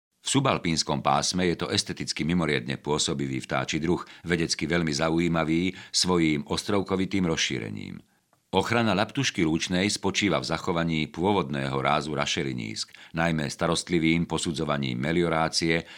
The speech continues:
a subalpínskych lúk nad hornou hranicou lesa. Vtáky sa môžu stať terčom streľby z gumipušiek a vzduchoviek. Preventívne treba osvetovou činnosťou výchovne pôsobiť najmä na deti.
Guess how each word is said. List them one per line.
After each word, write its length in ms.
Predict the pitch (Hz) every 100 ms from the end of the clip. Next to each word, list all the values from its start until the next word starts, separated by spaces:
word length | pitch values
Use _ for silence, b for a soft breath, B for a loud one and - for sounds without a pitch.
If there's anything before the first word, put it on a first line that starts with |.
| B B
a 240 | 67 58
subalpínskych 840 | - 107 92 87 80 73 - 62 55
lúk 320 | 78 87 87 - B
nad 180 | 73 76 62
hornou 340 | 78 85 80
hranicou 460 | 69 71 76 82 76
lesa. 340 | 69 - - - _ _
Vtáky 460 | - 92 104 117
sa 140 | 123 113
môžu 320 | 95 107 98
stať 220 | - 101 -
terčom 240 | 101 98 92
streľby 400 | - 90 92 76
z 60 |
gumipušiek 580 | 67 90 90 90 - 90 82
a 80 | 71
vzduchoviek. 840 | 71 - 69 57 50 - - _
Preventívne 640 | - 120 101 76 71 78
treba 300 | 80 78 -
osvetovou 480 | 95 - 104 85 60
činnosťou 640 | - 101 110 107 98 85 67
výchovne 460 | 110 - 92 64
pôsobiť 580 | - 78 - 73 73 -
najmä 300 | 60 76 85
na 80 | 71
deti. 320 | - - -